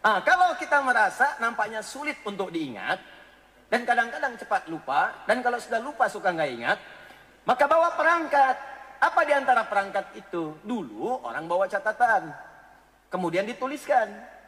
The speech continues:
Silakan. Tapi kalau tak sempat untuk itu, saya takut terganggu antara menyimak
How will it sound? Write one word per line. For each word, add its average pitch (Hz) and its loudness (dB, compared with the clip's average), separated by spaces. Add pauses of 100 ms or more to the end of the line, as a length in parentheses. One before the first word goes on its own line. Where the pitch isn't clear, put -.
(520)
Silakan. 240 2 (400)
Tapi 294 -2
kalau 320 2
tak - 0
sempat 294 -2
untuk 262 -8
itu, 277 -10
saya - -2
takut - -2
terganggu 220 -4
antara 190 -2
menyimak 180 -6